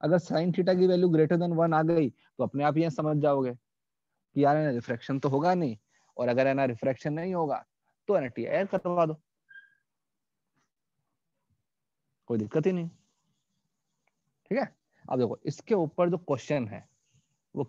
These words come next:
कैसे बनते हैं, वो तुमसे simple तो पूछेंगे नहीं कि बताओ कितने angle पे आएगा। तो जैसे suppose हमारे पास में एक lake है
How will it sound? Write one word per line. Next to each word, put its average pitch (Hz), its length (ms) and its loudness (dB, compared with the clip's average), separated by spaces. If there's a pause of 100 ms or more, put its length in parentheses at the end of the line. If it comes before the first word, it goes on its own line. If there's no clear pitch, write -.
(100)
कैसे 139 220 2
बनते 107 320 -4
हैं, 120 60 -2
वो 135 80 0
तुमसे 143 240 -4
simple 151 320 -2
तो 165 100 -2
पूछेंगे 190 420 0
नहीं 165 180 -4 (480)
कि 147 40 4
बताओ 135 340 2
कितने 135 260 -2
angle 123 240 -2
पे 120 120 -4
आएगा। 110 320 -2 (800)
तो 131 60 0
जैसे 113 280 -2 (2500)
suppose 196 280 6
हमारे 170 240 6
पास 170 340 4
में 175 80 2
एक 156 80 2
lake 123 320 4
है - 160 -14